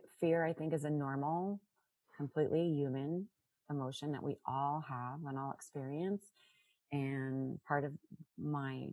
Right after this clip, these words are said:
my journey has reinforced that we move forward in the face of fear anyway, whether it's,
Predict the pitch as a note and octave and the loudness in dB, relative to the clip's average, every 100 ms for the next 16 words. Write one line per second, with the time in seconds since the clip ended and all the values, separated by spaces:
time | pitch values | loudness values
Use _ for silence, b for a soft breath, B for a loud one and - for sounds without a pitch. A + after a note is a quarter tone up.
0 | - _ _ - C#3 C3 C3 C3 C3 A2+ | -10 _ _ -6 -6 -4 -6 -6 -6 -6
1 | D3 C3+ C#3+ C#3 C#3 D3 C#3 C#3+ - C#3 | -6 -6 -4 -4 -4 -2 -2 -2 -6 -6
2 | C3+ C3 - b b b b D3+ D3 C3+ | -4 -6 -10 b b b b 4 4 4
3 | - C#3 C3+ C3+ C3+ - C3+ - C3+ - | 0 2 2 0 -4 -2 -4 -4 -8 -4
4 | B2 C3 C3 C3 B2+ C3+ C3 C3 B2+ B2 | -4 -2 -4 -4 -4 -2 -2 -4 -4 -8
5 | - | -12